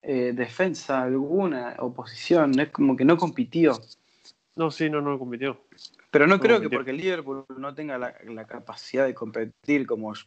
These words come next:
Speaker 1: suponete, fue el ocho a dos del Barcelona Bayern Múnich.
Speaker 2: Sí.
Speaker 1: Esto fue porque Real parecía que estaban en otro planeta, estaban desconectados, no sé, cuerpo y alma.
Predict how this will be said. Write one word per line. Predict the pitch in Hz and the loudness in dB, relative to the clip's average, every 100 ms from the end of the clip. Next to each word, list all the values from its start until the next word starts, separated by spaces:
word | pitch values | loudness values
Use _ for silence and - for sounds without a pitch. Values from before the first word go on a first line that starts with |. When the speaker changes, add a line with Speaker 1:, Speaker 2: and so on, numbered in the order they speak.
| _ _ - | _ _ -18
Speaker 1:
suponete, | - 117 113 123 123 | -12 -8 -6 -6 -8
fue | 120 123 | -6 -4
el | 120 | -4
ocho | 120 120 | -6 -4
a | 113 | -4
dos | 120 | -4
del | 110 | -4
Barcelona | 107 107 - 107 113 107 107 | -6 -8 -8 -6 -6 -8 -10
Bayern | 107 104 101 | -8 -8 -8
Múnich. | 98 117 _ _ _ _ _ _ _ | -12 -14 _ _ _ _ _ _ _
Speaker 2:
Sí. | - | 4
Speaker 1:
Esto | 240 196 | 6 6
fue | 214 | 4
porque | 208 147 127 120 _ - | 4 4 0 -4 _ -20
Real | 90 127 131 139 202 190 | -14 -4 2 6 6 4
parecía | 151 127 - 175 | 0 -4 -6 -8
que | 139 | -8
estaban | 151 151 | -12 -12
en | 127 | -12
otro | 147 139 | -12 -12
planeta, | 123 135 185 175 120 | -10 -8 -8 -8 -12
estaban | 113 143 123 | -10 -8 -8
desconectados, | 110 - 117 113 185 180 123 110 | -10 -10 -8 -8 -6 -4 -6 -10
no | 113 127 | -14 -8
sé, | 139 | -8
cuerpo | 113 147 147 117 | -4 -4 -2 -4
y | 120 | -4
alma. | 175 170 123 | -4 -4 -8